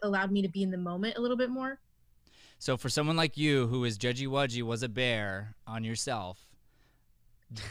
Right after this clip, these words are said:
Speaker 3: Judgy-wuzzy.
Speaker 2: Thank you. You really, really got to,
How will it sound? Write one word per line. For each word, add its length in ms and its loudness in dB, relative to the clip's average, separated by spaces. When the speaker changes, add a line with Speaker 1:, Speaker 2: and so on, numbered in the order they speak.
Speaker 3:
Judgy-wuzzy. 1040 -6
Speaker 2:
Thank 220 -2
you. 160 -4
You 220 2
really, 560 4
really 480 0
got 380 -2
to, 420 -4